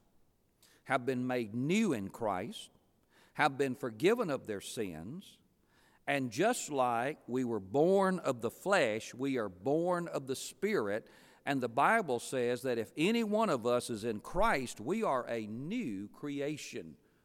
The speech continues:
The people of God have been made new by the blood of Jesus. I've shared before of a precious lady that we have the same last name,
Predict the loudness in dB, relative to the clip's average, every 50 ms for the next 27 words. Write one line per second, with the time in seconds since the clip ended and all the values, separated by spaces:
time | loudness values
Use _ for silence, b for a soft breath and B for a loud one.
0 | b b b b b b b b b _ -8 -8 -8 -6 -2 0 0 0 0 -2
1 | -4 -4 -4 -6 -10 -16 _ _ _ _ _ -12 -12 -12 -10 -6 0 0 0 0
2 | 0 -8 -10 -16 -20 -20 -20 -20 -20 _ _ _ _ _ _ _ _ _ b b
3 | b b b b 0 0 0 0 0 -2 -2 -2 -2 -2 -2 -2 -2 -4 -4 -6
4 | -6 -4 -2 0 2 2 2 0 -2 -6 -10 -14 -18 -20 -20 _ _ _ _ _
5 | _ _ _ _ _ _ _ _ _ _ _ _ _ _ _ _ _ _ -2 0
6 | 0 0 0 -4 -8 -6 -6 -2 0 0 0 0 0 -2 -4 -6 -8 -8 -8 -10
7 | -12 -18 -18 -18 -16 -16 -16 -16 -18 -20 _ _ _ _ _ _ _ _ b b
8 | b b b b -2 -2 -2 -2 -2 -2 -2 -2 -2 -4 -4 0 4 6 6 6
9 | 4 2 -2 -6 -12 -20 -20 _ _ _ _ b b b b b b b -6 -6
10 | -6 -4 0 -2 -2 -2 -4 -10 -8 -4 -2 -2 -2 -2 -2 -2 -2 -4 -4 -2
11 | -2 -2 -2 0 -2 -2 -2 -4 -8 -4 -4 -2 -2 -2 -2 -2 -2 -2 -2 -4
12 | -4 -4 -2 -2 -2 -2 -2 -4 -6 -8